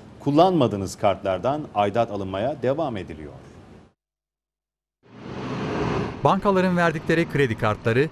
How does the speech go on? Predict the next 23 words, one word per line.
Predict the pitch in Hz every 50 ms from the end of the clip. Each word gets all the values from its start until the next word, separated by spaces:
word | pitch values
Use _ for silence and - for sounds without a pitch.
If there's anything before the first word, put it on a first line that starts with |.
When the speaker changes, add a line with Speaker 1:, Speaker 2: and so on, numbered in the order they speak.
| - - -
Speaker 2:
tüketiciye | - - - 156 139 147 127 147 151 147 135
sorun | - - 135 151 190 190
olmaya | 180 165 156 151 151 151 151 131
devam | 127 123 117 117 113 95 87 92
ediyor. | 92 95 113 117 110 101 92 - - - - - - - - - - - - - - - 539 508 - - - - - - - - - - - - - - - - - - - - - - - - -
Tüketicinin | - - 143 127 131 120 131 127 127 151 175 -
istemeden | 123 - - 143 139 135 131 127 139 135
adresine | 135 131 120 123 120 117 - 139 135
ulaşan | 120 120 120 113 - 143 131 135 147 - - - -
ya | 135 135 123
da | 135
iptal | 123 110 - - 147 156 156
ettirdiğini | 147 139 - 156 147 139 139 143 147 131
sandığı | - 156 135 135 131 127 120
kartlar | - 135 127 123 - - 131 131 131 123 - - - - -
ileriki | 143 131 131 117 117 - - 180
yıllarda | 156 151 156 147 139 123 123 131 123 107 87 90
büyük | 98 165 185 - -
bir | 147 135 120 95
borç | - - 175 - -
olarak | 160 143 147 143 143 131 -
geri | 127 127 120 107
dönüyor. | 98 95 95 101 110 107 101 92